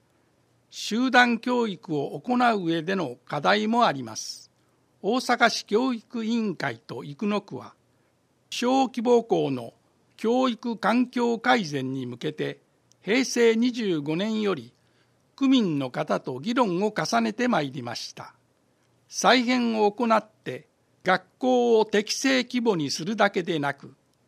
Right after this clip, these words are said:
アイシーティーや英語、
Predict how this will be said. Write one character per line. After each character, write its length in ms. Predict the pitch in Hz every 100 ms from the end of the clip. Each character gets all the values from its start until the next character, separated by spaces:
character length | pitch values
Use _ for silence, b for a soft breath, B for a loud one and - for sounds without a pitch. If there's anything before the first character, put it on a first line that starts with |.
| _
ア 200 | - 208
イ 120 | 247
シ 360 | - - 233 220
ー 40 |
テ 160 | - 226
ィ 180 | 185 139
ー 20 |
や 240 | 110 107 _ -
英 260 | - 233 233
語、 300 | 202 196